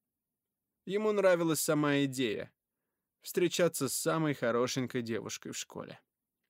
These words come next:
И с девственницей,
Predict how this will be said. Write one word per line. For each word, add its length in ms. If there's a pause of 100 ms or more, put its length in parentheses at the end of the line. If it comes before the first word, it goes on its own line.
(1160)
И 120
с 120
девственницей, 880